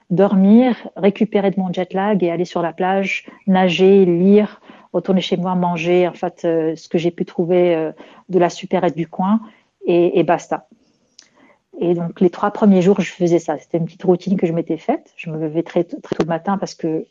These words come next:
je devais dormir très tôt. Il y avait rien à faire. Il y avait pas d'internet ni rien. Donc, euh, euh, pas de Netflix, pas rien. <laughs> Donc, je lisais, je dormais. Et le matin, et puis je, je voyais en fait sur le terrain de la dame et, et à travers, euh, mes petites marches, je voyais qu'il y avait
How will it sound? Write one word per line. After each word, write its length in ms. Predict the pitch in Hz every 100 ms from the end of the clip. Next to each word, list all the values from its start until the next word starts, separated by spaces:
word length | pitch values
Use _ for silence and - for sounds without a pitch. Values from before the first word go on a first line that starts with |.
| -
je 100 | 151
devais 180 | 156 160
dormir 520 | 156 165 151 170 -
très 180 | - 170
tôt. 100 | 214
Il 60 |
y 40 | 180
avait 120 | 160
rien 180 | 151 165
à 100 | 151
faire. 220 | - 226
Il 20 | 202
y 40 |
avait 80 | 160
pas 100 | 160
d'internet 440 | 156 - 165 170 165
ni 40 |
rien. 240 | 156 226
Donc, 300 | 202 165 160 160
euh, 200 | 156 160 - - - - _ -
euh, 340 | - - -
pas 140 | - 196
de 60 |
Netflix, 440 | 175 170 - 214 -
pas 100 | 165
rien. 200 | 190 277 - - 831 - - 240
<laughs> 180 | - 254 247 208
Donc, 140 | 190
je 100 | 190
lisais, 380 | 190 196 185 208
je 80 | 185
dormais. 400 | 170 170 214 330 - - - - - -
Et 80 | 262
le 80 |
matin, 280 | 277 277 311 480 311
et 140 | 208
puis 140 | 202 214
je, 140 | 226 233
je 120 | 208 233
voyais 320 | 202 233 302
en 140 | 330
fait 400 | - 240 240 - 208
sur 200 | - 240
le 120 | 220
terrain 280 | 220 202 214
de 60 | 190
la 120 | 180
dame 500 | 175 214 220 214 190
et, 420 | 180 175 170 170
et 160 | 185 180
à 80 | 160
travers, 520 | - 180 175 202 208
euh, 260 | 180 165 165 - 240 226 220
mes 240 | 190 180 175
petites 260 | 196 -
marches, 200 | 262 -
je 60 | 185
voyais 280 | 165 196 269
qu'il 140 | 180
y 20 |
avait 160 | 165